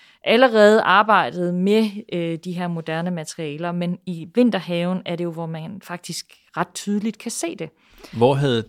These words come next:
Speaker 2: Dahlerup fået ideen til den her kuppel, eller inspirationen til, hvordan den skulle se ud?
Speaker 1: Det er jo, det er jo også et velkendt renæssancemotiv at lave kupler. Vi kender det fra, øh,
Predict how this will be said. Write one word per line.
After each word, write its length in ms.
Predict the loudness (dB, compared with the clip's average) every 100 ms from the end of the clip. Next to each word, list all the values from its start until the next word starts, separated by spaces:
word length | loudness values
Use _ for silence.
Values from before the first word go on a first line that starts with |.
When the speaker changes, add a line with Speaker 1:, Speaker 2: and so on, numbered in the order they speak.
| -4
Speaker 2:
Dahlerup 440 | -2 -2 -4 -6 -8
fået 440 | -6 -2 -2 -4 -8
ideen 480 | -6 -6 -6 -10
til 200 | -8 -6
den 160 | -4 -4
her 100 | -6
kuppel, 340 | -2 -4 -2
eller 160 | -2 -2
inspirationen 640 | -4 -2 -2 0 -2 -4 -4
til, 100 | -2
hvordan 260 | -2 -2
den 100 | -4
skulle 200 | -8 -8
se 140 | -6 -8
ud? 180 | -8 -14 _ -8
Speaker 1:
Det 60 | -2
er 40 |
jo, 240 | 0 -2
det 120 | -2 2
er 40 |
jo 40 | 6
også 200 | 6 2
et 100 | 0
velkendt 440 | -2 0 -4 -4
renæssancemotiv 960 | -8 -6 -4 -4 -2 -4 -4 -4 -4 -4
at 80 | -6
lave 200 | -4 -4
kupler. 360 | -4 -4 -2 -4
Vi 140 | -4
kender 280 | -8 -6 -4
det 280 | -4 -6 -6
fra, 460 | -6 -4 -4 -6
øh, 120 | -8